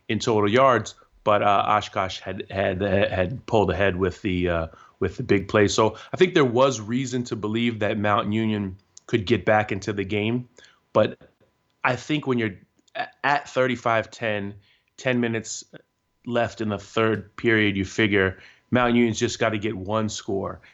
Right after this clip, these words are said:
and then slowly put this thing together. And they just did it so quickly that I thought that was really what stood out about it, and what folks on both sides of this rivalry, uh, or, or I don't know if we wanna call it a rivalry, but on both sides of this, uh, epic game will remember.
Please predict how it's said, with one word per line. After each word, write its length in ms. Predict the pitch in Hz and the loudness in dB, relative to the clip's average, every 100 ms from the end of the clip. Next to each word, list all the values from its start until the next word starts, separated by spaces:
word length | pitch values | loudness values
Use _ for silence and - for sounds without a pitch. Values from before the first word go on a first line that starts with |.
| _ | _
and 180 | 104 101 | -4 -2
then 160 | 101 | -2
slowly 440 | 95 - 120 120 110 | -2 2 4 4 2
put 180 | 107 - | -2 -6
this 120 | 92 | -4
thing 140 | 104 | -4
together. 340 | 95 95 98 95 | -2 0 0 0
And 120 | 107 | 2
they 80 | 110 | 2
just 180 | 113 92 | 2 2
did 140 | 123 | 2
it 120 | 98 | 2
so 180 | - 101 | 0 0
quickly 440 | - 117 107 98 | 0 -2 0 -2
that 200 | 92 90 | 0 0
I 140 | 110 107 | 0 0
thought 220 | - 87 | -2 0
that 180 | 104 120 | 2 0
was 140 | 92 | -2
really 320 | 92 98 95 90 | -4 -4 -2 -2
what 360 | 90 95 - - - | 0 0 -2 -8 -16
stood 300 | - - 107 | -8 0 2
out 160 | 98 92 | 4 2
about 340 | 87 95 92 107 | 2 0 0 0
it, 80 | |
and 140 | 95 92 | -4 -2
what 260 | 92 - - _ _ | -2 -2 -6 _ _
folks 420 | - 127 120 - | 0 2 2 0
on 140 | 104 | -2
both 240 | 98 127 117 | 2 0 2
sides 320 | 110 98 95 | 0 0 -2
of 80 | 90 | -8
this 180 | 87 | -8
rivalry, 580 | 101 92 87 90 95 92 - _ _ - | -4 -4 -4 -8 -8 -10 -16 _ _ -10
uh, 200 | 90 90 | -6 -4
or, 300 | 104 95 98 - | -2 -2 -4 -2
or 360 | 98 92 90 - _ _ _ - | 0 2 0 -6 _ _ _ -6
I 40 | |
don't 40 | 95 | -2
know 80 | 90 | -2
if 120 | 82 | -2
we 40 | |
wanna 120 | 85 | -6
call 160 | 82 87 | -2 0
it 40 | |
a 40 | 85 | 2
rivalry, 400 | 92 90 87 90 | 4 2 2 -2
but 160 | 92 | -2
on 80 | 90 | -2
both 220 | 87 98 | 0 -2
sides 280 | - 98 92 | 0 0 0
of 100 | 95 | -2
this, 300 | 95 90 - | -4 -4 -4
uh, 260 | 95 87 80 - - _ _ | -2 -2 -4 -12 -20 _ _
epic 320 | 120 113 95 | -2 0 -2
game 300 | 85 95 90 | -2 -4 -4
will 120 | 87 85 | -6 -6
remember. 460 | 87 87 82 - | -4 -4 -6 -10